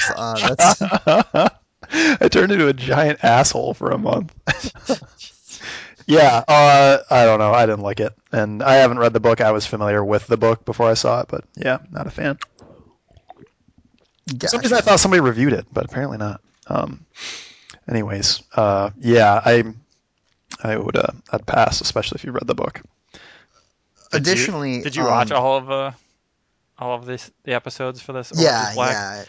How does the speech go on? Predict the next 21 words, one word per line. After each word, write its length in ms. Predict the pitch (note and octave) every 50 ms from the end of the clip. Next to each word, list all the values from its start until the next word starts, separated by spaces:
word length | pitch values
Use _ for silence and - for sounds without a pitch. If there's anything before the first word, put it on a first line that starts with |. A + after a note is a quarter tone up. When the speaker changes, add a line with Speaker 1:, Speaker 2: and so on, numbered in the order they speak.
| _ _
Speaker 1:
it's, 260 | B2 A#2 - - -
Speaker 3:
It 100 | - D3
Speaker 1:
it's 80 | B2+ B2+
Speaker 3:
looks 160 | C3+ - -
like 140 | E3+ D3+ -
Speaker 1:
done. 80 | D#3
Speaker 3:
the 60 | B2+
guy 240 | G2+ A#2+ A2+ A#2 A#2+ A#2
from, 340 | - - A#2+ A#2 A2+ A2+
uh, 280 | A2 G2+ G2 G2 G2 F#2+ F#2 _ _ _ _ _ _ _ _ _ _ _ _ _ _ _ _ _ _
The 80 | -
Wire 420 | F#2 G2 G2+ G#2 A2+ A#2+ A#2+ B2 B2
is 140 | B2 A#2 C3
in 120 | C3 C3
it. 140 | C3+ C3+ -
The 80 | -
guy 160 | G2 G#2 G#2 G2+
from 120 | - -
the, 120 | G2 F#2+ F#2 F2+ - _ _
the, 220 | - F#2+ F2+ F2+
uh, 220 | F2 F2 F2 F2